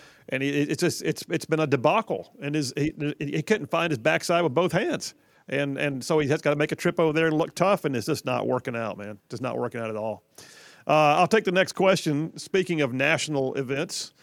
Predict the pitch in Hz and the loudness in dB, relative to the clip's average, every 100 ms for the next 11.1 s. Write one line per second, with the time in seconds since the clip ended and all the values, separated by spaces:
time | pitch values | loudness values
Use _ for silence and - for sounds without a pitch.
0 | - - _ _ - 175 156 139 - 208 | -20 -20 _ _ 0 4 4 2 2 4
1 | 247 208 196 185 208 - - - 165 165 | 4 4 4 6 4 -2 -16 -6 0 0
2 | - 156 151 143 - 208 233 151 139 156 | 2 2 4 2 0 0 0 0 0 0
3 | 147 - 170 175 165 - 175 175 135 156 | -4 -4 0 0 -2 0 0 0 -2 -4
4 | - _ _ _ 139 - 175 175 156 165 | -8 _ _ _ 0 2 0 2 0 0
5 | 165 196 - - - 202 147 131 180 165 | 0 0 -2 -6 -8 -4 -2 0 0 0
6 | 127 143 139 123 117 113 170 175 139 - | 0 0 0 -2 -10 -2 0 0 -2 -4
7 | - 190 226 196 190 180 190 151 156 147 | 0 2 2 2 2 2 2 -2 -2 0
8 | 170 175 160 135 - 143 135 120 127 127 | 2 2 0 -2 -2 -2 -2 -4 -8 -2
9 | 160 190 160 156 147 - - 170 - - | 0 2 2 2 0 -2 -2 -2 -4 -8
10 | - 151 135 160 160 - - 151 139 120 | -4 -2 0 0 0 -4 -2 0 0 -2
11 | - | -10